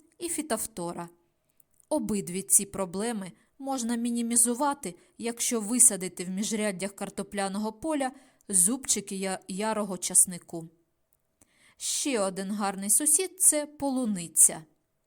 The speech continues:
Фітонциди часнику сприятливо впливають на полуницю. У неї зникають слимаки, павутинні кліщі,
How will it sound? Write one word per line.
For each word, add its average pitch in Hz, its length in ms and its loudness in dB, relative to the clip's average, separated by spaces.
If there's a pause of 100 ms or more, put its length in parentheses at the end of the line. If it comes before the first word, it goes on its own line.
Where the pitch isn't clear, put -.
(540)
Фітонциди 202 640 0
часнику 202 680 2 (160)
сприятливо 185 880 -2
впливають 190 640 -4
на 190 100 -4
полуницю. 175 800 -2 (420)
У 311 100 -8
неї 269 240 0
зникають 214 600 2
слимаки, 202 760 -2 (160)
павутинні 262 580 -4
кліщі, 214 720 -6